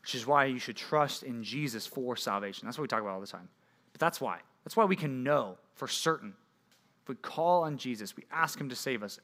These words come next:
ask him to forgive us, he'll do it 'cause he promised and he's faithful.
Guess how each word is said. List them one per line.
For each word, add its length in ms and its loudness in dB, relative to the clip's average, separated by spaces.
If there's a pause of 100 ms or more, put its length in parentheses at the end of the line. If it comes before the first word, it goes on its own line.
(100)
ask 260 2
him 100 -2
to 60 -2
forgive 320 -4
us, 220 -18 (380)
he'll 100 -2
do 140 2
it 100 -4 (760)
'cause 140 -12
he 80 -8
promised 640 -2
and 100 -14
he's 140 -14
faithful. 460 -8